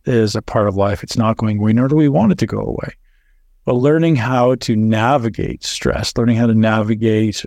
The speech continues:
what we call resilience or maybe anti-fragility is just vital when it comes to s-, being successful. As soon as our brain experiences an excessive amount of stress beyond what we're capable of tolerating,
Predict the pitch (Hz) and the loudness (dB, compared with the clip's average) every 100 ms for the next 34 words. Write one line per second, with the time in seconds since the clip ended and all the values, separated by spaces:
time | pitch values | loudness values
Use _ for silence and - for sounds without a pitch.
0 | - 117 107 110 - 104 104 104 107 - | -8 -4 -2 -4 -2 0 0 0 -2 0
1 | 131 127 117 107 117 110 110 113 - 127 | 2 2 2 0 0 2 0 -2 -4 -2
2 | 127 127 117 - 110 101 113 135 110 95 | -2 -2 -6 -4 -4 0 2 2 0 -4
3 | - - _ _ _ - _ - 113 104 | -8 -16 _ _ _ -20 _ -2 2 2
4 | 104 98 - - - - 160 110 - 139 | 0 -2 -6 -10 -6 -2 0 -2 -8 -8
5 | 123 101 98 101 - 117 - _ - 113 | -4 0 2 2 0 -6 -12 _ -2 0
6 | 87 - 117 110 - - 107 101 98 - | 0 0 2 0 -2 0 2 2 0 -8
7 | _ _ - - 139 113 110 107 110 - | _ _ -14 -8 -2 0 0 0 -4 -2
8 | 113 - - 110 - 147 175 190 123 117 | -2 -2 -6 -6 -4 0 0 0 -4 -4
9 | 123 113 113 113 110 110 - _ _ _ | -2 0 0 0 0 -4 -10 _ _ _
10 | - - - 127 117 110 117 104 107 - | -12 -10 -2 0 2 0 -2 -2 -2 -2
11 | 123 113 117 110 107 107 - 110 104 - | -2 -2 -2 0 2 0 0 -2 -2 -2
12 | 113 107 110 117 110 - - 117 101 113 | 0 2 2 0 -4 -8 -2 -2 0 -2
13 | 104 101 101 - - 113 123 113 98 98 | -2 -2 -4 -8 -2 2 4 4 2 2
14 | 131 | 0